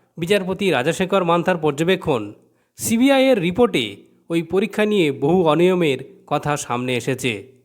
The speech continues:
প্রাথমিক শিক্ষা পর্ষদ নিজেই টেটে উত্তীর্ণ এবং ফেল করা প্রার্থীদের আলাদা করতে ব্যর্থ। সেক্ষেত্রে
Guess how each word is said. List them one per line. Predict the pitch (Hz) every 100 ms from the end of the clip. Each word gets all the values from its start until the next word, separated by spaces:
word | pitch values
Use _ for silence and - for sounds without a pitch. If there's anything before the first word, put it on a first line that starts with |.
| _ _ _
প্রাথমিক | 165 220 262
শিক্ষা | 254 247 233
পর্ষদ | 233 240 226
নিজেই | 180 190 220 151 113 - - _
টেটে | 196 196 233
উত্তীর্ণ | 202 190 - 226 240
এবং | 214 170 185 -
ফেল | - 185 190
করা | 208 165 110 - _ _ -
প্রার্থীদের | 165 165 202 165 139 131 - - _
আলাদা | 151 175 190 196 196 - -
করতে | 185 - - 180
ব্যর্থ। | 131 127 127 143 120 - - _ _ _
সেক্ষেত্রে | - 185 196 190 156 107